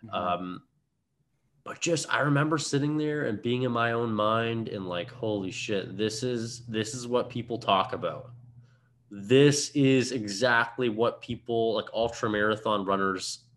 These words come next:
Speaker 2: s-, talk about. This is
Speaker 1: Mm-hmm.
Speaker 2: why they sign up to do these insane things." And I was experiencing it. Like,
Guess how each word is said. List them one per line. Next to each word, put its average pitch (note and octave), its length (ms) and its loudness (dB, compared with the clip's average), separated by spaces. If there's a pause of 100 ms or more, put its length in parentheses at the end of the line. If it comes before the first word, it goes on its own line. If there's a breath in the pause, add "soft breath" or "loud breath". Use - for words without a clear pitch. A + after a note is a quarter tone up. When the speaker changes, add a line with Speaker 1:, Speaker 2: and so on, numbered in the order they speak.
(300)
Speaker 2:
s-, - 160 -10
talk - 360 2
about. E2+ 360 -2 (320 loud breath)
This B2+ 240 4
is C3+ 80 -4
Speaker 1:
Mm-hmm. B2+ 80 -4
Speaker 2:
why B2 180 6
they A#2+ 100 2
sign A2+ 420 2
up A2 200 0
to - 100 -20
do G#2+ 140 2
these G#2+ 240 0
insane G2 340 -4
things." F2 500 -4 (340 loud breath)
And G2+ 120 2
I A2+ 100 6
was A#2 160 4
experiencing F#2+ 760 -2
it. - 120 -18 (420 soft breath)
Like, - 280 -2